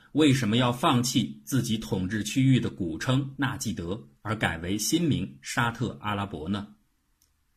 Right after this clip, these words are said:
沙特王室当然深知宗教福言的巨大鼓动力，更何况这个说法的影响力将是致命的，因为所有的逊尼派穆斯林都承认圣训的真实。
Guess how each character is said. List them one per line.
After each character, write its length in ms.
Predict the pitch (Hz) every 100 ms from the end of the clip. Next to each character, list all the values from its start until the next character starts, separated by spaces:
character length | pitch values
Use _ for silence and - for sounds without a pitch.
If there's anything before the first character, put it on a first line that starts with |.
| _ _ _
沙 160 | - 135
特 140 | 135
王 200 | 117 101
室 400 | 110 104 85 - -
当 220 | 151 151
然 200 | 131 95
深 220 | - 107
知 220 | 104 104 107
宗 300 | - 151 151
教 200 | 143 120
福 260 | 92 - 98
言 160 | 87
的 80 | 92
巨 220 | 92 -
大 180 | 107 95
鼓 180 | - 85
动 200 | 92 82
力， 260 | 92 - - _ _
更 160 | - 101
何 160 | 92
况 320 | 82 107 71 - _ _
这 200 | 190 165
个 120 | 120
说 200 | - 113
法 180 | 104 76
的 80 | 90
影 220 | 85 92
响 200 | 101 -
力 240 | 92 78 -
将 240 | - 90
是 200 | 90 -
致 220 | 76 131 101
命 220 | 117 95
的， 200 | - - _ _
因 160 | 107 101
为 80 |
所 300 | 104 - 110
有 160 | 190 135
的 100 | 101
逊 240 | 101 -
尼 80 | 107
派 160 | 101 98
穆 140 | 98
斯 120 | 95
林 240 | 92 85 95 - _
都 180 | 139 135
承 200 | 92 90
认 220 | 95 -
圣 320 | - - 147 -
训 180 | 123
的 80 | 92
真 200 | - 92
实。 300 | 92 - -